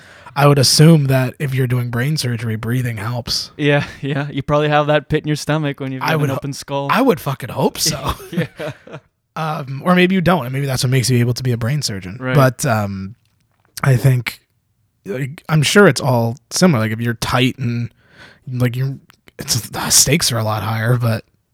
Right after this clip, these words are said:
Speaker 1: you'll kinda, you won't be able to do the job you need to do. So I think it is all kind, I think everyone who has any sort of, uh, any job, really, like, whatever,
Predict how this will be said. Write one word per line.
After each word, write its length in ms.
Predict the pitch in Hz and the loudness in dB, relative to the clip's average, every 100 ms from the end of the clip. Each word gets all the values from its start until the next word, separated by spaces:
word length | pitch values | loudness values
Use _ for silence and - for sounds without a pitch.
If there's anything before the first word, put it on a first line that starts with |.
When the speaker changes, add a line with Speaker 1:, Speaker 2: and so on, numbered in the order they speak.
| _ - - | _ -20 -6
Speaker 1:
you'll 320 | 123 113 113 | -2 -2 -2
kinda, 440 | - 120 117 117 131 _ _ - | -4 -2 -2 -2 -4 _ _ -18
you 140 | 143 147 | -12 -10
won't 240 | 156 127 139 | -4 -4 0
be 60 | |
able 100 | 127 | -2
to 40 | 123 | 0
do 160 | 120 | -2
the 100 | 120 | -2
job 320 | 110 113 117 | -4 -4 -4
you 80 | 120 | -6
need 120 | 117 117 | -8 -8
to 60 | |
do. 440 | 123 127 135 - - _ _ _ _ - | -6 -2 -2 -4 -16 _ _ _ _ -6
So 120 | 135 | -2
I 60 | |
think 160 | 127 160 | 2 2
it 80 | 135 | 4
is 160 | 147 | 2
all 260 | 127 127 127 | 2 0 -2
kind, 220 | - 123 - | -2 -6 -2
I 60 | 147 | -2
think 120 | 147 | 0
everyone 420 | 120 143 127 113 | 0 0 0 -2
who 120 | 127 | -2
has 180 | 113 113 | -2 -2
any 160 | 113 113 | -4 -4
sort 280 | - 117 | -4 -4
of, 320 | 107 107 117 - _ _ _ _ _ _ _ _ _ _ - | -4 -6 -10 -18 _ _ _ _ _ _ _ _ _ _ -8
uh, 180 | - - - - - | -6 -6 -10 -12 2
any 280 | 147 180 147 - | 6 8 6 -2
job, 340 | 120 95 87 - | -8 -8 -10 -12
really, 260 | - 69 - - - | -10 -8 -10 -12 -12
like, 160 | 120 | -8
whatever, 360 | 120 120 135 127 | 0 2 4 2